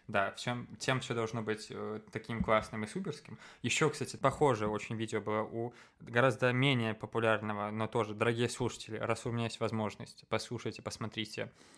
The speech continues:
А, эссе было на YouTube-канале «Шум и драфт». Очень хороший эссе-канал о кино. И, в общем, да, нас просто взрастили на том, что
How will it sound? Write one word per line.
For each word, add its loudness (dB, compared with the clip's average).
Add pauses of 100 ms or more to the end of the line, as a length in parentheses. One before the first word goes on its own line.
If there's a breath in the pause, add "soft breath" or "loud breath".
(200 loud breath)
А, -2
эссе -2
было 2
на 2
YouTube-канале -2
«Шум 0
и -4
драфт». 0 (320 soft breath)
Очень 2
хороший -4 (100)
эссе-канал -2
о -4
кино. -8 (440 loud breath)
И, -6
в 0
общем, 0
да, 2
нас -2
просто -6
взрастили -4
на -4
том, -4
что -6